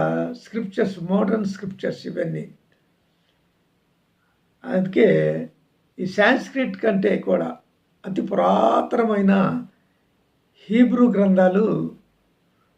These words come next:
మన మధ్య ఉన్నాయి. అది యూదుల యొక్క మత గ్రంథాలు చాలా ఉన్నాయి. కనుక కాలం తెలియని,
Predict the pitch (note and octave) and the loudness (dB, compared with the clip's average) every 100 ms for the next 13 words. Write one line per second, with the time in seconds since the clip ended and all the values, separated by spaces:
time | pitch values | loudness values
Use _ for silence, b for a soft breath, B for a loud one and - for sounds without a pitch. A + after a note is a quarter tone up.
0 | _ _ - F#3+ F#3 F#3 - G3 F3+ D3+ | _ _ 0 2 4 2 4 4 4 2
1 | - - _ _ _ _ _ - F#3 F#3 | -2 -16 _ _ _ _ _ -10 -2 2
2 | G#3+ G3 - - - - _ _ _ _ | 4 2 0 -4 -12 -16 _ _ _ _
3 | - G3 A3+ A3+ A3+ G3 G3 F#3 - F3+ | 0 2 2 2 2 0 0 0 0 -2
4 | F3 D#3+ D3+ - - _ _ _ _ _ | -2 -2 -4 -6 -16 _ _ _ _ _
5 | _ _ _ _ _ - F#3 G3 G3+ F#3 | _ _ _ _ _ -8 0 2 2 0
6 | D3+ - _ _ _ _ _ _ _ _ | -6 -12 _ _ _ _ _ _ _ _
7 | _ _ _ - F#3+ G3+ A3+ F#3 D#3 D#3+ | _ _ _ -10 -4 2 4 4 4 -2
8 | B3 - _ - F#3 F#3 G#3+ A3 G#3+ - | -6 -14 _ -8 2 4 6 4 2 0
9 | G3 F#3 F3+ D#3+ D#3+ | 0 2 0 0 -6